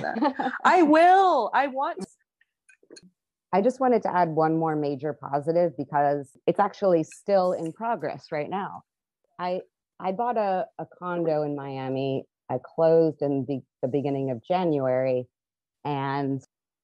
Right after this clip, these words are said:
Speaker 2: I made that decision <laughs> so quickly. I, I knew that it was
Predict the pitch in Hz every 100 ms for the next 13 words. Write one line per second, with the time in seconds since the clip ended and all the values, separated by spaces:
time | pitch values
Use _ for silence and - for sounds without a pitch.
0 | _ _ - 160 180 196 190 180 175 -
1 | 190 185 208 196 - _ _ _ _ -
2 | 170 175 180 170 214 208 247 - _ _
3 | - _ _ _ _ _ _ _ - 156
4 | 156 151 147 165 170 165 160 147 151 147
5 | 147 131